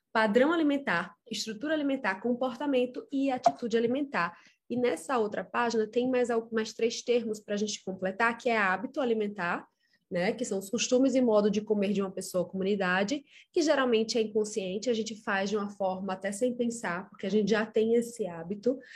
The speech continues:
né? É, então, a gente pode perceber isso em determinadas culturas.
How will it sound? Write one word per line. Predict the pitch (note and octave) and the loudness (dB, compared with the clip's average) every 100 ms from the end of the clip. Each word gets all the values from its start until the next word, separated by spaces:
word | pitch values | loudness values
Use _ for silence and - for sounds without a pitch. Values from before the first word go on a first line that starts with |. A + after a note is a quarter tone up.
| - _ | -20 _
né? | F#3 F#3+ A3+ - _ _ _ | 0 2 0 -6 _ _ _
É, | - F#3+ F3+ F3 F3 F3 F3 | 0 2 4 4 2 2 0
então, | F#3+ F3+ F#3+ | -4 -4 -2
a | |
gente | G#3 - | -2 -2
pode | G#3 G3+ | -4 -4
perceber | G#3 - F#3+ G3 | -6 -6 -2 0
isso | G3 - | 0 0
em | G3+ | -2
determinadas | F3+ F#3 G3+ F#3 F3+ F3+ | -2 -2 -2 0 0 -2
culturas. | F#3 F3+ F3+ F3+ A3+ D4 - | -6 -8 -4 2 2 0 -6